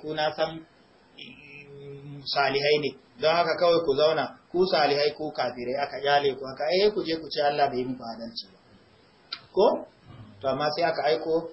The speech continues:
annabawa, aka aiko littattafai, masu wa'azi, ka ji dai kaza ba kyau, sai ka ki kai, wanda ya kaza wuta zai je, kuma ka yi, kaza kuma shi ne mai kyau, aljanna, kuma ka yi.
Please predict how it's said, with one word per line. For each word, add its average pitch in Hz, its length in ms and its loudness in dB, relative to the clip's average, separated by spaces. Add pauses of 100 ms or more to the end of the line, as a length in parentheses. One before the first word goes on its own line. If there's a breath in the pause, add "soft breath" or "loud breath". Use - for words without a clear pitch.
(120)
annabawa, 135 680 2 (140)
aka 160 220 -2
aiko 165 480 0 (100)
littattafai, 135 680 -4 (200)
masu 139 360 0
wa'azi, 131 360 0 (840)
ka 160 320 2
ji 165 160 -4
dai 165 240 2
kaza 143 400 0
ba 135 240 0
kyau, 117 160 -6 (920)
sai 165 260 -4
ka 151 100 -2
ki 143 160 -10
kai, 139 180 -2 (800)
wanda 165 300 4
ya 160 180 4
kaza 143 320 4
wuta 151 240 2
zai 143 160 2
je, 120 240 -8 (220)
kuma 139 220 0
ka 139 280 0
yi, 139 160 -4 (720)
kaza 160 380 4
kuma 175 180 -2
shi 180 240 0
ne 165 160 0
mai 139 160 0
kyau, 151 220 2 (320)
aljanna, 127 720 -2
kuma 147 200 -2
ka 147 240 0
yi. 139 160 0